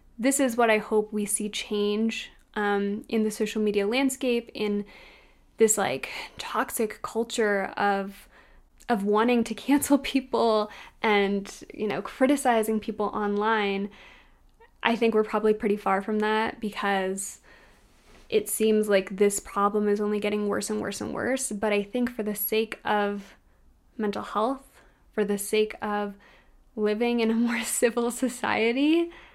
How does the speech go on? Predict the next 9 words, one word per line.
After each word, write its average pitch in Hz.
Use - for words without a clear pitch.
um, 214
this 262
is 262
where 226
I 214
hope 208
to -
see 214
growth, 208